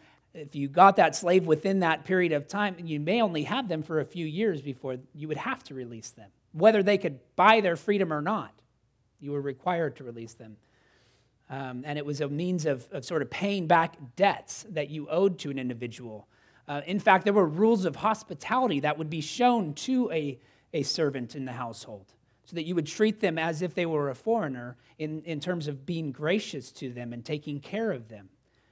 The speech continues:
So the instruction you have in Scripture is, is vastly different. Right? Slavery is never commended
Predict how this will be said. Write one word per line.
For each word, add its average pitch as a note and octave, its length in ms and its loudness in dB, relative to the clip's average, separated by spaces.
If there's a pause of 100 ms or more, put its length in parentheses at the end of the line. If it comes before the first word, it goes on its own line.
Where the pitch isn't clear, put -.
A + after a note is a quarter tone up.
(160)
So - 100 -18
the D3+ 140 -8
instruction E3+ 580 -8
you D3+ 100 -4
have E3 240 2
in C3+ 80 -4
Scripture D#3+ 520 -4
is, B2 240 -8 (440)
is C3 320 -6 (120)
vastly F3 420 -4
different. C3 540 -10 (1040)
Right? C3 100 -16
Slavery F#3 460 2
is C3+ 180 -4
never G#3 340 2
commended E3+ 800 -2